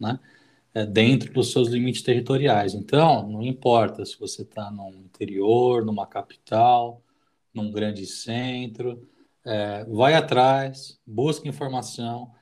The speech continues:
É claro que existe, é, também aquela coisa, né? É, eu, eu às vezes também falo isso. É, é natural que a pessoa, inicialmente,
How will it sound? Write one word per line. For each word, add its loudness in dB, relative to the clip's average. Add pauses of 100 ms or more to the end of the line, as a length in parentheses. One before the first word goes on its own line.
(320)
É -8
claro 2
que -4
existe, -4
é, -4
também -6
aquela -4
coisa, -2
né? -4 (340)
É, -20
eu, -20
eu -2
às -4
vezes -4
também -8 (100)
falo 2
isso. 0 (460)
É, 2
é 2
natural 4
que -2
a 0
pessoa, 0
inicialmente, -2